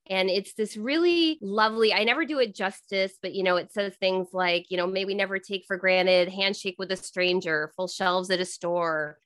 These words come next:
conversations with neighbors." And it was this real, like, wake up call to me, like, Okay, you're upset about that thing. Fair enough, but there's much bigger things happening in the world. And more importantly, you know,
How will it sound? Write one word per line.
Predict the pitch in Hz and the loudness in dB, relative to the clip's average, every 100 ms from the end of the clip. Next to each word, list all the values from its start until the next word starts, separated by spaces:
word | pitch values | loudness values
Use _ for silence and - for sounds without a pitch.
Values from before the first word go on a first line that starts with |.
| _ | _
conversations | - 196 196 185 190 185 190 180 | -2 0 0 -2 0 0 0 -4
with | 180 | -2
neighbors." | 175 165 175 165 139 139 165 - _ - | 0 2 0 -2 -6 -10 -16 -20 _ -6
And | 220 | -2
it | 214 | 0
was | 240 220 | 0 0
this | 247 220 | -2 -2
real, | 226 269 302 | 2 2 2
like, | 240 196 180 170 | 2 2 2 0
wake | 160 170 185 185 | -6 0 0 0
up | 175 - | -2 -2
call | 165 151 - | -4 -4 -4
to | 170 | -4
me, | 160 156 156 151 | -2 -2 -4 -10
like, | 156 - _ 233 | -16 -18 _ -4
Okay, | 226 190 | 2 0
you're | 175 208 214 214 | 2 2 2 0
upset | 214 - 254 240 | -4 -4 -2 0
about | 208 180 - | 2 0 0
that | 185 - | -2 0
thing. | 180 170 175 202 _ | -2 -2 -4 -10 _
Fair | - 262 | 0 2
enough, | 202 156 147 - - _ - | 4 2 0 -4 -12 _ -10
but | 196 196 180 | -2 0 0
there's | 190 214 190 | -2 -4 -2
much | 214 214 | -4 -4
bigger | 226 214 208 | -2 -2 -2
things | 190 185 | -4 -4
happening | 180 190 180 | -4 -4 -4
in | |
the | 180 | -4
world. | 190 233 185 180 175 | -2 -2 0 -2 -4
And | 202 | -2
more | 262 | 0
importantly, | 247 208 277 339 220 202 202 214 | 0 -2 -6 -4 -4 -2 -2 -2
you | 226 | -4
know, | 220 208 | -2 -4